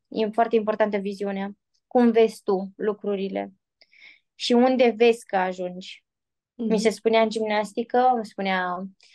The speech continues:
Speaker 1: fosta noastră asistentă de la lot, m-, Mihaela Beldie, care e doctor, um, ne spu-, îmi, îmi spunea, "Lari, vizual-, nu contează prin,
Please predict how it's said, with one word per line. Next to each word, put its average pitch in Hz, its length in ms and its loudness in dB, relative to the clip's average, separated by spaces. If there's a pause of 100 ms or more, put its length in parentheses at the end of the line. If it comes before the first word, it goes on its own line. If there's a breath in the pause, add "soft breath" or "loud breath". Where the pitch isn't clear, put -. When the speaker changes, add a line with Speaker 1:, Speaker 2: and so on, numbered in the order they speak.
(400 soft breath)
Speaker 1:
fosta 214 260 0
noastră 208 300 0
asistentă 196 960 0
de 190 80 -4
la 185 180 -2
lot, 214 240 -2 (280)
m-, 185 480 -12
Mihaela 190 580 2
Beldie, 196 640 -2
care 185 460 -2
e 196 140 -6
doctor, 190 520 -2 (800 soft breath)
um, 208 1300 0 (1160)
ne 233 200 2
spu-, - 300 -6
îmi, 226 340 0
îmi 226 140 -2
spunea, 247 500 0
"Lari, 262 480 0
vizual-, 233 480 -2
nu 262 200 -6
contează 214 520 -6
prin, 202 280 -16